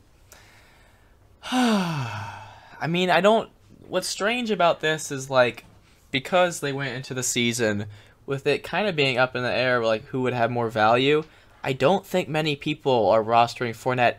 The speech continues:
and Jones, but honestly, that's, like, the only situation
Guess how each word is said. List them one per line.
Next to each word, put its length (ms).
and 420
Jones, 680
but 220
honestly, 420
that's, 280
like, 160
the 140
only 260
situation 840